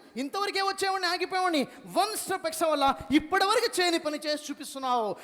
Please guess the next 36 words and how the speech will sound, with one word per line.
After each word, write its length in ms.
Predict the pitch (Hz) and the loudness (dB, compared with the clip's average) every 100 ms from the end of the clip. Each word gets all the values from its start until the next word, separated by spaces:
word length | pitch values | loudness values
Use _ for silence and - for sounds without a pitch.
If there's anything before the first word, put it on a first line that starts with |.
| - | 0
ఇప్పటివరకు 680 | 269 330 370 403 415 - 330 | 2 2 2 2 -2 0 6
చేరని 260 | 359 381 | 8 8
వరకు 200 | 381 381 | 4 0
నువ్వు 260 | 370 330 - | 0 0 4
చేరి 260 | 339 370 339 | 4 4 -4
చూపిస్తున్నావు, 520 | 294 - 330 320 240 - | -8 -4 2 2 2 -2
ఇప్పటివరకు 540 | 214 302 370 381 415 381 | 0 2 2 2 2 2
సాధించలేనిది 720 | 302 359 392 339 349 311 302 | 6 6 4 2 0 0 -2
సాధించి 360 | 277 302 320 294 | -2 -2 -4 -8
చూపిస్తున్నావు. 920 | - - 247 254 254 247 202 139 - - _ _ _ 156 | -14 -14 -14 -8 -2 0 0 -4 -14 -20 _ _ _ 0
వన్ 180 | 302 370 | 0 0
స్టెప్ 300 | - 311 320 | 0 0 2
ఎక్క, 260 | 262 240 190 - 175 | 0 0 -2 -6 -2
వన్, 260 | 262 349 | 0 2
వన్ 160 | 339 320 | 0 -4
స్టెప్, 400 | - 311 165 233 | 0 0 2 0
వన్, 180 | 339 339 | 0 0
వన్ 120 | 320 | -2
స్టెప్, 340 | - 320 185 | 2 0 0
వన్, 140 | 294 349 | -2 -2
వన్ 140 | 349 | -2
స్టెప్ 200 | 311 302 | -2 0
వల్ల 360 | 294 294 254 240 - - | 0 4 2 2 -4 -10
నీ 120 | 226 | -6
ధైర్యం 380 | 202 151 254 285 | -4 2 4 4
పెరుగుతుంది, 760 | 269 262 262 254 233 240 - - | 2 2 0 -2 0 0 0 0
నీ 120 | 247 | 2
కేపబిలిటీస్ 580 | 254 233 254 302 285 285 | 2 0 2 2 2 0
పెరుగుతున్నాయి. 560 | 262 262 262 254 254 240 | 0 0 0 4 6 4
నువ్వు 380 | - - 247 | 2 -6 2
ఏదైతే 480 | 302 311 339 311 311 | 2 2 0 4 4
సేఫ్టీ 540 | 302 - 339 359 403 311 | 2 0 0 2 2 2
జోన్ 300 | 190 370 349 | 2 0 2
తయారు 260 | 311 320 | 0 0
చేసుకుని 240 | 302 - 254 | -4 -4 -6
పెట్టుకున్నావో 440 | 247 262 233 226 | -4 -2 0 -2